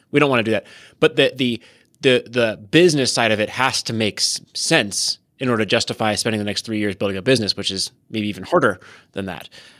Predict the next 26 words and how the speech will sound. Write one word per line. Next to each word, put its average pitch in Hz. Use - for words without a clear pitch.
Um, 104
so -
let's, 180
let's 170
boil 156
this 139
down 127
to 113
a 98
process. 113
Like, 107
like, 98
I 147
th-, -
I 160
think 165
you 143
should 127
document 117
what 165
are 233
th-, 160
what 165
are 214
the 190
steps -